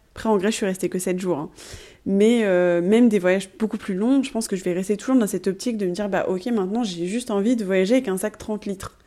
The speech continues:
Parce que j'ai eu cette expérience-là et ça m'a plu d-, d'expérimenter ce truc où je me dis, « Bah voilà, mais j'ai, j'ai pas beaucoup. »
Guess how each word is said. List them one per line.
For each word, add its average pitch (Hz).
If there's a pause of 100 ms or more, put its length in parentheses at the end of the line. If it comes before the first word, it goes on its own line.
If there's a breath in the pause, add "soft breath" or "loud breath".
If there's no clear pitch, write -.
(600 soft breath)
Parce 190
que 247
j'ai 208
eu 208
cette 202
expérience-là 190 (340 loud breath)
et 214
ça 196
m'a 190
plu 330 (520)
d-, 190
d'expérimenter 220
ce 269
truc 285
où 240
je 196
me 196
dis, « 240
Bah -
voilà, 262
mais 190
j'ai, 170
j'ai -
pas 262
beaucoup. » 294